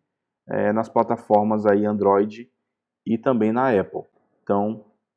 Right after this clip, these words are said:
nos vemos aí no nosso próximo módulo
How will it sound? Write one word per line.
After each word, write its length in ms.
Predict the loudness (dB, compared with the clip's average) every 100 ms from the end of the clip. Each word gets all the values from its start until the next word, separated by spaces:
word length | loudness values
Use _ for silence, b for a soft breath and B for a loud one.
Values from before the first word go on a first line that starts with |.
| _ _ _ _
nos 300 | -6 -4 -2
vemos 260 | -2 0 2
aí 140 | 0
no 140 | 0 -2
nosso 360 | -2 -4 -8 -12 -2
próximo 360 | 0 0 -6
módulo 560 | -6 -2 -2 -4 -10